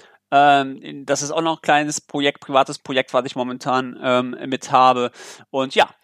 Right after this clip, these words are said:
freut mich. Wir schauen einfach mal, was da so in der nächsten Zeit noch alles kommen wird. Ihr werdet euch auf alle dra-, drauf freuen. Ja, ähm, ich würd sagen, wir gehen jetzt einfach mal, ähm, in das Gespräch und, ähm,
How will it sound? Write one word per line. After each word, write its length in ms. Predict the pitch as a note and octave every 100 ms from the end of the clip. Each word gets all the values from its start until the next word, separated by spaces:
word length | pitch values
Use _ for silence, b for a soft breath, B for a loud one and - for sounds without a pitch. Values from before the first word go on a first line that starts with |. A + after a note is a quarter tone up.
| b b
freut 340 | - G#3 C#4 -
mich. 240 | C4+ -
Wir 140 | A#3+
schauen 320 | - G#3 G3 G3
einfach 520 | D#3+ E3 D#3+ - -
mal, 440 | C3+ B2+ B2+ C3 B2+ b b
was 360 | A#2 - -
da 320 | C#3 A#2+ A#2 -
so 340 | B2 B2 A#2+
in 180 | D3 B2+
der 120 | B2
nächsten 320 | A2+ A2 -
Zeit 320 | A2+ A2+ G#2+ -
noch 240 | G#2 -
alles 260 | - G#2+ -
kommen 280 | A#3 A3 F#3+
wird. 280 | F#3+ -
Ihr 160 | E3+ D3
werdet 200 | C#3 C3
euch 120 | B2+
auf 140 | A2+ -
alle 160 | A2
dra-, 460 | - G2+ G#2 A2 G2+
drauf 260 | G2+ A#2
freuen. 400 | - C3 A2 F2+ -
Ja, 300 | D#3+ G3 - _ _ - - -
ähm, 500 | F#3+ G3 G3 G3+ G3
ich 180 | A3+ -
würd 140 | A3
sagen, 460 | D#3 D3+ D#3+ A3+ D#4 F4+ B B B B
wir 100 | F#3
gehen 160 | F#3 A#3+
jetzt 160 | A#3 -
einfach 320 | G3 G#3+ F#3+
mal, 640 | F3+ F3 F3 F3 F3 -
ähm, 320 | D3+ D3+ D3+
in 240 | - E3 D#3
das 220 | D3 -
Gespräch 760 | - - A#2+ C3 E4+ - F3+ _ _
und, 720 | F3 F3 F3 F3 F3 E3 -
ähm, 1080 | E3+ E3 E3 E3 E3 E3 E3 E3 E3 E3 -